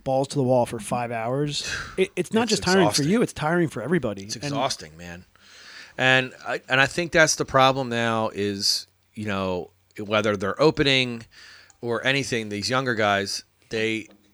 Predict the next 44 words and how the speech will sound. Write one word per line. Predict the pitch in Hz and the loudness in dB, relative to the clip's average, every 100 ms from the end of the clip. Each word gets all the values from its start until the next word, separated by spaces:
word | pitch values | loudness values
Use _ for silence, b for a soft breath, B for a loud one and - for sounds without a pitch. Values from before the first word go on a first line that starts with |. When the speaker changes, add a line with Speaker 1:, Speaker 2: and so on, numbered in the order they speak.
| _ | _
Speaker 2:
they | 120 | 0
haven't | 120 131 131 120 | 4 4 4 0
experienced | - - 135 120 - | 0 0 -2 -4 -4
it | 92 | -6
enough, | 87 87 82 | -8 -8 -10
and | 78 95 | -12 -10
they're | 92 95 | -10 -8
getting | 110 101 95 | -10 -10 -12
put | - 104 | -8 -6
on | 101 92 | -6 -8
too | - 87 | -10 -8
early. | 95 82 67 - _ _ _ | -8 -8 -12 -18 _ _ _
And | 92 | -12
I, | 90 87 | -10 -10
and | 92 | -10
I, | 92 90 87 - - | -8 -8 -10 -14 -10
I, | 95 92 _ - | -8 -8 _ -8
I | 101 87 - | -6 -6 -8
truly | - 127 107 | -4 -2 -2
believe | 98 107 113 | -2 -2 4
that. | 143 139 | 6 6
And | 117 | 4
I'm | 117 123 | 2 2
kinda | - 143 151 | 0 2 2
glad | 113 131 160 147 | 2 4 4 4
that, | 110 107 - _ B B B B _ | 2 0 -2 _ B B B B _
um, | 107 107 104 101 | -2 0 0 0
I | 101 | 0
got | 110 107 | 2 2
put | 139 120 | 2 0
in | |
this | 113 | 0
situation | - 110 113 107 107 - 80 | -2 -4 -4 -4 -4 -8 -12
because | 90 107 | -12 -6
this | 117 - | -4 2
kid | 160 | 4
has | 139 127 | 6 6
potential. | 107 - 92 87 - | 2 -8 -8 -8 -10
<clears throat> | - - - | -10 -14 -12
Like, | 98 120 | -8 -8
he | 120 | -8
knows | 104 110 131 | -2 2 2
the | - | 0
records, | 95 131 90 87 - | -2 -2 -2 -6 -8